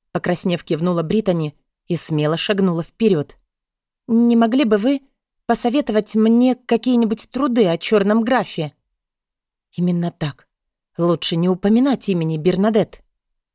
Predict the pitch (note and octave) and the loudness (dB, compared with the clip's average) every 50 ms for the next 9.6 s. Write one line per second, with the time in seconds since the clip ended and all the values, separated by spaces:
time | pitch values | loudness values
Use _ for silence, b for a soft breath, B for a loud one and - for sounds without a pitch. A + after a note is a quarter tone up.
0 | _ _ _ _ _ - - D#3+ D3+ D3 C#3+ C#3 C3+ C3+ C3 B2+ C#3 C3+ C3 B2+ | _ _ _ _ _ -10 -6 -4 -2 -2 -2 -2 -2 -2 -2 -2 -2 -4 -2 -2
1 | B2 B2 A#2+ - - E3+ E3+ F#3 - _ _ _ _ _ _ _ _ _ _ _ | -4 -6 -6 -6 -6 -4 -4 -6 -8 _ _ _ _ _ _ _ _ _ _ _
2 | _ - G#3+ G#3 E3 F3 F#3 F#3 F3 D#3 F3 G#3+ G#3 G3 E3 E3 E3 - - F#3 | _ 2 2 2 4 4 0 0 0 2 2 2 4 2 0 -2 -4 -2 -2 -2
3 | F3 F#3+ G3+ G#3 F3+ F#3+ F3 E3+ D#3+ D#3 D3 - _ _ _ _ _ _ _ _ | 0 2 2 2 2 2 0 0 0 -2 -4 -8 _ _ _ _ _ _ _ _
4 | _ _ _ _ _ _ _ - C#3+ C#3+ C#3 - - - - D3 D3 C#3 C#3 C3+ | _ _ _ _ _ _ _ -6 -6 -6 -4 -6 -10 -4 -2 0 0 2 0 -2
5 | - - - D3 D3+ C#3 C#3 D3+ F3 - - D3+ - - F3 C#3+ - - F3+ D#3+ | -2 -4 -2 -2 0 0 0 -2 -2 -2 -4 -8 -6 -4 -6 -6 -4 -4 -4 -4
6 | C#3 - - - - D#3+ D3+ D3+ C#3 C3+ C#3 D3 D#3 D#3 - - _ _ _ _ | -4 -6 -8 -6 -4 -2 0 0 0 0 2 0 0 0 -4 -8 _ _ _ _
7 | _ _ _ _ _ _ _ - A3 A3+ A#3 A#3+ A3+ - - - F#3 F3+ F3 F3 | _ _ _ _ _ _ _ -8 -4 -2 0 0 0 -2 -2 -2 0 0 2 0
8 | G3+ A#3+ B3+ G#3 D3 C#3+ C#3 C#3 C#3 B2+ C#3 C#3+ C#3+ C#3+ C#3+ C#3+ - - _ - | 0 0 0 0 0 0 0 0 0 2 2 2 4 4 2 0 0 -4 _ -2
9 | C#3 C3+ - - D3+ C#3 C3 C3+ C3 A#2+ - | -2 -2 0 0 0 2 2 0 -2 -6 -8